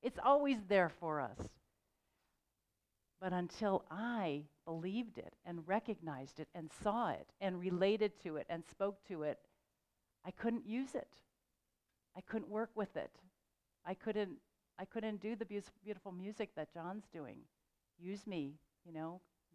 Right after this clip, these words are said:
God, you're on, in me," all of those things. So that was a key thing. That was a key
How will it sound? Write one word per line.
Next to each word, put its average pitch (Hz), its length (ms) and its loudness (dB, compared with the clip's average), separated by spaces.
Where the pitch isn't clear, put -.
God, 170 240 -4
you're 175 140 -2
on, 170 380 2
in 185 200 -6
me," 185 320 -4
all 175 160 -2
of 190 140 -4
those 170 260 -8
things. 180 380 -8
So 190 200 4
that 190 180 6
was 185 140 -8
a 180 60 -6
key 190 420 -4
thing. 151 220 -2
That 175 100 -16
was 180 120 -12
a 170 40 -8
key 170 260 -10